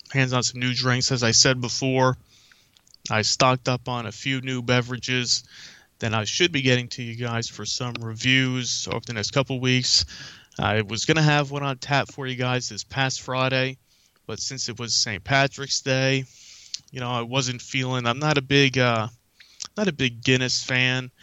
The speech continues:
uh, drinking unless you're doing car bombs or maybe on special occasions. So I felt, you know, uh, we'll hold off on the beer of the week this week.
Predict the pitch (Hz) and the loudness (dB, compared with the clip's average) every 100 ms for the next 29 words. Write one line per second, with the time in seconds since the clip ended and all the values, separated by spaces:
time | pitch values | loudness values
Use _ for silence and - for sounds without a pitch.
0 | - - - - - 110 107 123 117 123 | -20 -20 -20 -20 -10 -6 -6 -8 -8 -4
1 | 120 117 - 120 120 113 123 120 120 120 | 0 0 -2 -6 -8 -4 2 4 4 4
2 | 123 117 107 104 117 120 117 107 - 127 | 4 2 -4 -4 0 0 2 2 2 2
3 | 120 - 98 - 123 123 123 127 127 - | 0 -2 -4 2 4 4 0 -6 -6 -8
4 | - - - - _ _ - _ - _ | -10 -20 -20 -20 _ _ -20 _ -20 _
5 | _ _ _ _ - _ - - - 127 | _ _ _ _ -20 _ -6 -6 -4 -2
6 | 117 110 - 123 120 123 123 120 _ - | -2 -2 -4 -6 -4 -4 -6 -8 _ -20
7 | - - - _ - 113 110 107 107 101 | -20 -20 -20 _ -8 -6 -4 -8 -8 -8
8 | - 165 151 147 139 143 - - - _ | 0 4 6 6 6 4 0 -14 -16 _
9 | _ _ - - 135 127 123 131 123 123 | _ _ -10 -6 -4 -4 0 0 2 2
10 | 123 - 123 117 127 123 117 | 0 0 0 0 2 2 0